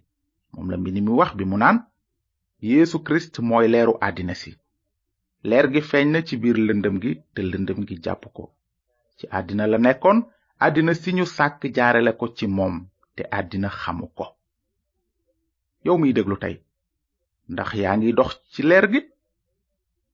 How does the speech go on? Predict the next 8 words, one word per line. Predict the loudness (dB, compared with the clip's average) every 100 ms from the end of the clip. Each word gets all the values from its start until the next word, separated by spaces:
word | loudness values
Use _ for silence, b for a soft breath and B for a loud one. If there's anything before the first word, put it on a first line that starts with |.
| _ _ 2
Wala | 4 4
da | 6
ngay | 6
wëndeelu | 6 6 6 6 4 2
ci | -2
lëndëm | 0 2 2 2
ba | 0
tey? | 2 0